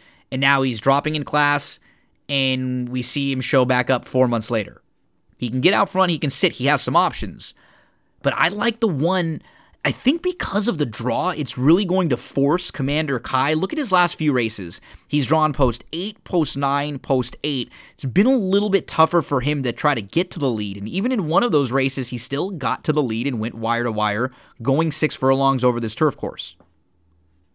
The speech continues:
I hope he gets sent hard. Commander Kai could be the one to catch. Five breaks slow quite a bit. Now, the six Mesut is in pretty good form right now. His last three races don't look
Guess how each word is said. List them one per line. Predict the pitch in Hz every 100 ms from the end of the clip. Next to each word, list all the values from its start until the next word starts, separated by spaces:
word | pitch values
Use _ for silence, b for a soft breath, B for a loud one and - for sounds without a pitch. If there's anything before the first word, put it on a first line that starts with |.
| _ _ -
I |
hope | 131 127
he |
gets | 127 -
sent | 151 127
hard. | 120 107 92 - _ _ _ _ _ _ _ _ _
Commander | - 117 123 127 131 139 160 _ _
Kai | - 135 110 90 - _ _ _ _
could | - 127
be | 139
the | 123
one | 120 127 117
to |
catch. | 104 - 170 - - B B
Five | - 139 147 117
breaks | 131 113
slow | - 139 135
quite | - 135 123
a |
bit. | 110 107 - _ _ _ _ _ _ _ _ _
Now, | 123
the | 110
six | - - 220 -
Mesut | 135 147 185 - 127 123 - _ _ _ _ _ _ _ _ _ _ _
is | 143
in | 147 131 110 _
pretty | 220 220
good | 175
form | - 156 143
right | 107 101
now. | 101 87 - _ _ _ _ _
His | 143 127
last | 156 202 254 -
three | - 151 180 196
races | 175 160 151 147 123
don't | 104 165 -
look | 156 151 - _